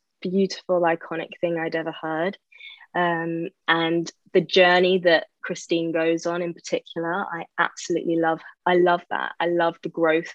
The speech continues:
that she has as a, as a, from a young girl to a woman.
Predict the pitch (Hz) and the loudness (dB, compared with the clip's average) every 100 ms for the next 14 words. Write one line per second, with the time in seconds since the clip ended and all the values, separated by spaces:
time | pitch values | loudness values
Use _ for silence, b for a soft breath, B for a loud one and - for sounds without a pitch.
0 | - - - 175 160 156 160 165 156 151 | -10 -8 -2 0 0 0 -2 -2 -6 -6
1 | - - 156 156 - - 170 165 175 170 | -2 0 0 -2 -6 -4 -2 2 2 2
2 | 170 165 180 175 190 240 - 202 175 165 | 0 2 6 6 6 4 0 0 0 0
3 | 175 180 190 226 | -2 -2 -2 -4